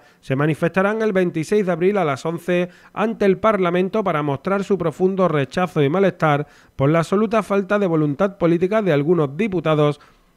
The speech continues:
para que se apruebe la ley que garantiza la seguridad asistencial en todos los centros sanitarios y sociosanitarios de nuestro país a través de una asignación máxima de pacientes por enfermera.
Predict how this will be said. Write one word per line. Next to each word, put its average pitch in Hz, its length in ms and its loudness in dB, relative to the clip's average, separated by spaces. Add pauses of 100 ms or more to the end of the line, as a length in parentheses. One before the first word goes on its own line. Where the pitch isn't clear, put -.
para 139 200 -2
que 160 160 2
se 185 100 2
apruebe 220 360 2
la 185 140 4
ley 190 300 4
que 208 180 0
garantiza 185 600 -2
la 170 100 2
seguridad 151 500 0
asistencial 156 840 0 (260)
en 160 180 0
todos 220 240 0
los 185 140 2
centros 185 420 -2
sanitarios 180 500 0
y 151 60 -2
sociosanitarios 165 920 -2
de 165 80 -2
nuestro 175 280 -2
país 143 340 0 (240)
a 156 160 -4
través 190 320 0
de 202 80 2
una 214 140 0
asignación 202 640 -4
máxima 190 440 -2
de 214 100 -2
pacientes 143 520 -4
por 131 160 -4
enfermera. 131 600 -4